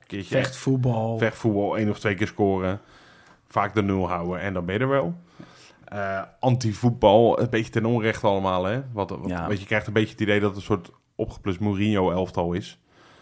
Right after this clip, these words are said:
Speaker 1: Op deze manier, maar dat is niet zo. Ze kunnen echt wel, echt wel voetballen.
Speaker 3: Ze maken ook wel veel doelpunten. Ze
Speaker 1: Nu,
Speaker 2: De
Speaker 1: dat
Speaker 2: meest
Speaker 1: is wel
Speaker 2: scorende?
Speaker 1: veranderd.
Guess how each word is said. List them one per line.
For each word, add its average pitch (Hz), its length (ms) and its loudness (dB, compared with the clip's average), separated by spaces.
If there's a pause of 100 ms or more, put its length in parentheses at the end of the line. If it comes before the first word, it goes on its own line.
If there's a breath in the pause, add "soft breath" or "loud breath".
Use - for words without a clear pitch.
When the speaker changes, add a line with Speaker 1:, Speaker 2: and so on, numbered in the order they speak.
(160 soft breath)
Speaker 1:
Op - 140 -14
deze 92 220 -4
manier, 90 220 -6
maar 95 80 0
dat 92 160 -2
is 98 140 -10
niet 90 160 -6
zo. 85 200 -8
Ze 87 120 -10
kunnen 95 200 -6
echt 107 220 -2
wel, 92 280 -2
echt 107 220 -2
wel 92 160 0
voetballen. 87 460 -6
Speaker 3:
Ze 101 80 -6
maken 95 240 2
ook 87 60 -4
wel 95 100 0
veel 92 220 -4
doelpunten. 87 580 -2
Ze 127 120 2
Speaker 1:
Nu, 110 220 6
Speaker 2:
De 110 440 -6
Speaker 1:
dat 123 100 8
Speaker 2:
meest 165 120 6
Speaker 1:
is 131 60 4
wel 127 160 12
Speaker 2:
scorende? 120 280 8
Speaker 1:
veranderd. 110 260 2